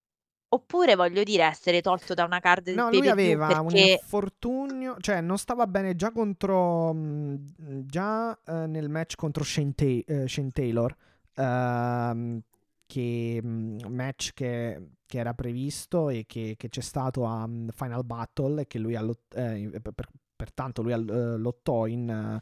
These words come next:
Speaker 2: lo scorso, d-, no, d-, due mesi fa nel, nel pay-per-view della Ring of Honor. Già lì aveva un problema fisico, ma comunque ha lottato e poi evidentemente la, la cosa si è aggravata, ehm,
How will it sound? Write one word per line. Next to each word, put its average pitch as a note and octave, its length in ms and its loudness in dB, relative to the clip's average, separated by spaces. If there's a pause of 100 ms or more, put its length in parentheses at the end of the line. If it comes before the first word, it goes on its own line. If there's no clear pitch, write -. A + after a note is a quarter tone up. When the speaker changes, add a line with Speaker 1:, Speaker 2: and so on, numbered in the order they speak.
(280)
Speaker 2:
lo - 80 -6
scorso, B2 480 -2
d-, G#2 220 -6
no, G#2+ 240 -4
d-, G#2+ 220 -4
due A#2+ 140 -2
mesi B2+ 240 -4
fa A#2+ 220 -2 (340)
nel, B2+ 200 0 (200)
nel B2 100 0
pay-per-view B2+ 300 -2
della C#3 140 2
Ring D3 160 0
of A3 100 2
Honor. F3+ 720 0
Già D#3 260 0
lì F#3+ 240 0
aveva E3 220 2
un D3 100 -2
problema D3 380 -2
fisico, C#3 240 -4
ma C3+ 160 -4
comunque D3 400 -4
ha B2 80 -2
lottato D3 600 -2
e E3 60 0
poi C3 560 -2
evidentemente B2 640 -2
la, A2+ 300 -2
la A2+ 80 -4
cosa C#3 180 -4
si A#2+ 80 -6
è B2+ 40 -6
aggravata, B2+ 720 -2 (500)
ehm, G#2+ 1200 -4